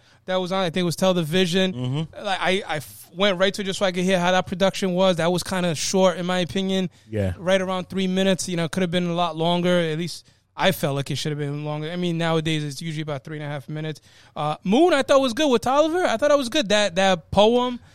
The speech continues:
Speaker 2: That wasn't
Speaker 1: That
Speaker 2: my thing. It wasn't
Speaker 1: I,
Speaker 2: my
Speaker 1: I
Speaker 2: thing.
Speaker 1: liked it because, um, I think it was Kid Cudi, right? And the thing, you don't
Speaker 2: Yeah.
Speaker 1: know a lot of who the, who the artist is on these tracks 'cause none of
Speaker 2: Yeah.
Speaker 1: them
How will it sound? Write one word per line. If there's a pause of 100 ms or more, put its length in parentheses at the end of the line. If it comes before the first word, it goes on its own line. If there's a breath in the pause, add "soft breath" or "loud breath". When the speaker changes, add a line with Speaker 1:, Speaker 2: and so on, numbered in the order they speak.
Speaker 2:
That
wasn't
Speaker 1:
That
Speaker 2:
my
thing.
It
wasn't
Speaker 1:
I,
Speaker 2:
my
Speaker 1:
I
Speaker 2:
thing.
Speaker 1:
liked
it
because,
um,
I
think
it
was
Kid
Cudi,
right? (240 loud breath)
And
the
thing,
you
don't
Speaker 2:
Yeah.
Speaker 1:
know
a
lot
of
who
the,
who
the
artist
is
on
these
tracks
'cause
none
of
Speaker 2:
Yeah.
Speaker 1:
them